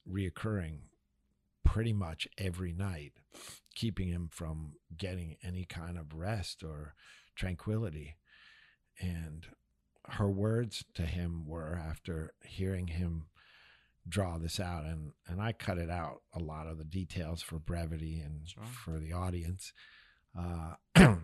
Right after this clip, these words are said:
Speaker 1: she said, "Well, you need to get over it."
Speaker 2: That's lame.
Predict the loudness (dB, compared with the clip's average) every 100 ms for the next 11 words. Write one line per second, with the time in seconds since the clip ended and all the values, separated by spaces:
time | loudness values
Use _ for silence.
0 | -2 -4 -2 0 -2 -6 _ -2 0 2
1 | 0 -2 -8 -6 -6 -6 -8 -16 _ _
2 | _ _ _ _ _ _ _ _ _ _
3 | _ _ _ _ _ _ _ _ _ _
4 | _ _ _ _ _ _ -20 -20 _ _
5 | _ _ _ _ -12 -8 -2 -2 -2